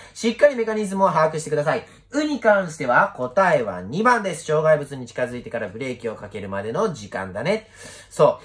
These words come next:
う。どこが反射なのか、どこが反射じゃなくて、しっかり脳まで行って、えー、命令を出しているのか、そこをしっかりと理解をしてください。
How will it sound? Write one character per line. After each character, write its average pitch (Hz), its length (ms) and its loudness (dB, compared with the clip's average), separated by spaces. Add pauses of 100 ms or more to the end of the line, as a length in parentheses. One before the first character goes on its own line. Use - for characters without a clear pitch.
(120)
う。 156 40 2
ど 339 140 8
こ 453 140 6
が 180 100 -4
反 160 340 -2
射 165 140 -4
な 165 100 -2
の 139 120 -2
か、 - 180 -12
ど 269 160 6
こ 302 120 -4
が 165 100 -4
反 202 300 -2
射 208 100 -6
じ 185 100 -4
ゃ 165 40 -4
な 165 140 -2
く - 80 -12
て、 151 180 0
し - 140 -8
っ 160 100 -14
か 233 120 2
り 165 120 -2
脳 214 240 4
ま 151 120 -4
で 123 80 -6
行 123 100 -8
っ - 20 -20
て、 247 320 0 (120)
え 120 200 0
ー、 117 40 0
命 135 220 -4
令 139 100 -2
を 127 100 -2
出 135 160 0
し - 100 -12
て 127 60 -12
い 117 80 -8
る 180 80 -4
の 208 100 0
か、 - 140 -10 (240)
そ 202 220 4
こ 226 140 8
を 247 100 4
し 202 120 -12
っ - 60 -16
か 180 120 2
り 170 80 -2
と 165 80 -8
理 160 120 -6
解 143 220 4
を 175 160 0
し - 120 -14
て 127 100 -8
く 113 100 -10
だ 107 140 -4
さ - 320 2
い。 - 80 -4